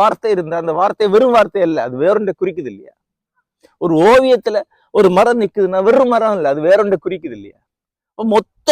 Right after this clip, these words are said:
இயற்கையே வேறொன்றுக்கான சான்று. இதுதான் இயற்கைவாதம். வேறொன்று என்ன அப்படி என்றால் அதை நீங்க உணர முடியும். ஒரு மகத்தான கலைப்படைப்பை ஒரு ரசிகன்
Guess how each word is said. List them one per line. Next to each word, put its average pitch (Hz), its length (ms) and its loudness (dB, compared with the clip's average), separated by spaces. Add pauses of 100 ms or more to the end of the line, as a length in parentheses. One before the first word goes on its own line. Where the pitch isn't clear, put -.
(180)
இயற்கையே 170 540 0 (460)
வேறொன்றுக்கான 185 1120 2 (100)
சான்று. 127 460 -10 (1600)
இதுதான் 170 260 0
இயற்கைவாதம். - 760 -14 (1300)
வேறொன்று 240 560 4
என்ன 151 140 -10 (420)
அப்படி 147 320 -2
என்றால் 113 300 -10 (320)
அதை 214 200 2 (140)
நீங்க 190 220 -4 (140)
உணர 160 180 0 (140)
முடியும். 92 300 -18 (1200)
ஒரு 185 160 0 (140)
மகத்தான 208 520 -2 (100)
கலைப்படைப்பை 165 680 -2 (120)
ஒரு 127 180 -8
ரசிகன் 220 460 -4